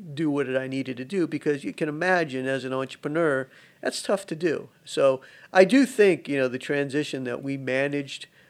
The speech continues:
you know, over that period of time went off incredibly smoothly. Um, and he continued to stay on as, as exec chair and my mentor, and it, it was a, a, a great partnership.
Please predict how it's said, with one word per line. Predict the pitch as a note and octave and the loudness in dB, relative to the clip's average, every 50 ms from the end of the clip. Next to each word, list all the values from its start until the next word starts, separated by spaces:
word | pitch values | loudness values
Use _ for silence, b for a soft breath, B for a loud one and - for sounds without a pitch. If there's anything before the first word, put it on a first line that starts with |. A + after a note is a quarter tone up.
| b b | b b
you | - D3+ | -6 -4
know, | C3 B2+ - | -4 -2 -2
over | - C#3+ D3 C3+ B2 C3+ C#3 C3+ C3+ C3 A#2+ B2+ - | 0 0 0 0 0 -2 -2 0 0 -2 -4 -6 -8
that | - C3+ C3 B2+ - | -4 -4 -4 -4 -4
period | - C#3+ C#3 C3+ C3 | -2 -2 -2 -2 -4
of | C3 | -4
time | - C#3 C3+ C3+ C#3+ C#3+ C#3+ C#3+ - | -4 -4 -2 -2 -4 -6 -8 -10 -12
went | D3+ C3 C3 C3+ C3+ | -8 -6 -4 -4 -2
off | C3 C3 C3 C#3 - - - _ _ - | -2 -4 -4 -4 -6 -10 -18 _ _ -16
incredibly | - D3 C3+ - - F#3+ F#3+ F3+ D#3+ C#3 C#3+ | -14 -14 -14 -6 0 2 2 2 2 0 -4
smoothly. | C3+ - - D3 C#3 C3+ C3 A2+ C#3 C3+ C3 B2+ C3 B B B B B B B B B - | -6 -6 -6 -6 -4 -4 -4 -2 -2 -2 -2 -4 -8 B B B B B B B B B -6
Um, | C3 B2 B2 B2 A#2+ B2 | -4 -2 -2 -2 -4 -4
and | B2 | -4
he | D3+ F3+ | -4 -6
continued | F3 - E3 C#3+ - F#3+ D#3+ D#3+ D#3 D#3 D3 - | -6 -6 -8 -2 0 0 0 2 0 -2 -4 -6
to | - C3+ | -10 -12
stay | - - D3+ C#3 C#3 | -4 0 0 0 2
on | C3+ C3+ C3+ C#3 C#3+ C#3+ | 2 0 0 0 -2 -2
as, | C3+ C3 B2 - - | -4 -6 -8 -10 -10
as | - C3 C3 B2+ | -10 -10 -8 -8
exec | C#3 B2+ A#2 B2+ C#3 C3+ C3+ | -8 -8 -2 -2 -2 -2 -2
chair | - - - C#3 C#3 C#3+ C#3+ C#3+ | -4 -4 -2 -2 0 0 0 -2
and | C#3 C3 | -2 -4
my | B2+ A#2+ B2 B2 | -4 -4 -4 -2
mentor, | B2 C3 C#3 C#3 - - C#3+ C#3+ D3 D3+ | -2 -2 -2 -2 -4 -4 -2 0 0 0
and | C#3+ C3+ | 0 -4
it, | C3+ C3 | -6 -6
it | D#3 D3+ | -4 -4
was | C#3+ C3+ C3+ | -2 -2 -2
a, | C#3 B2+ B2+ - | -2 -2 -4 -4
a, | - C#3 C3+ - - C#3 C#3 - - D#3 | -4 -4 -4 -4 -4 -8 -8 -6 -6 -8
a | D3 | -4
great | C3+ - C#3+ C3+ C3+ | -2 -2 -2 -2 0
partnership. | - - - - B2 - - - | -2 -4 -4 -4 -8 -14 -16 -18